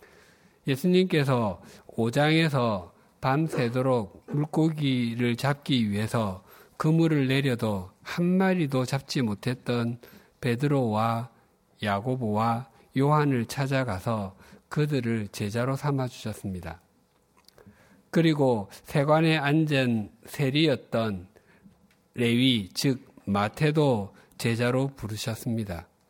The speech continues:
그리하여 육장에서 열두 명의 제자들이 사도로 선택이 되었습니다. 그들은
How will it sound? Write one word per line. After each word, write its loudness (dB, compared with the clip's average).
그리하여 4
육장에서 0
열두 0
명의 0
제자들이 -2
사도로 -2
선택이 -4
되었습니다. -4
그들은 4